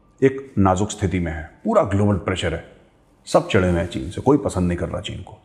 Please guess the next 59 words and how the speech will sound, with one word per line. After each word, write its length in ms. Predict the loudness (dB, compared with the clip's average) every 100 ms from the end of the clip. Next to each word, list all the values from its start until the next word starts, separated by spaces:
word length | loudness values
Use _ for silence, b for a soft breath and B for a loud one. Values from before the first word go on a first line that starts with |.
| -2
चीन 220 | 2 6
की 80 | 6
रेपुटेशन 420 | 4 2 2 2
बिल्कुल 240 | 4 2
ज़मीन 240 | 2 2 4
पे 80 | 4
आ 60 |
गई 140 | 4 4
है, 100 | 4
लोग 400 | 6 4 2 B B B -2
सवाल 280 | 4 4
पूछना 300 | 4 0 0
शुरू 180 | 2 2
कर 120 | 0
दिया, 200 | -2 -2
जो 120 | -2 0
चीनी 300 | 4 6 6
लोग 180 | 4
हैं 80 | 4
उन्होंने 260 | 4 4 4
अपनी 160 | 0
सरकार 340 | -2 -2 0 0
से, 140 | -2 B B B B B 4
जो 140 | 6
कि 160 | 6 2 -2 -10 -2
किसी 200 | 2 6
को 80 | 6
पॉसिबल 400 | 6 4 6 6
नहीं 120 | 8
लग 140 | 6 6
रहा 120 | 2
था। 260 | 0 -10 -18 _ _ _ _ 2
हांगकांग 300 | 2 4 4
में 80 | 6
अलग 180 | 6 6
आग 180 | 6 4
लगी 240 | 2 2
है, 60 | 2
ताइवान 340 | 2 4 4
में 120 | 4
अलग 180 | 4 4
आग 140 | 2
लगी 220 | 2 0 0
है, 80 |
तिब्बत 400 | 0 0 2 2
वाले 180 | 2 2
फिर 160 | 4 4
जाग 240 | 4 4
रहे 120 | 2
हैं 100 | 0
दोबारा, 260 | 0 2 0 -2 -12 _ -6
तो 60 |
पूरी 200 | 2 4
दुनिया 240 | 6 4 4
चीन 200 | 4 4
के 80 | 4
पीछे 220 | 2 0
पड़ी 200 | 0
है। 80 | -2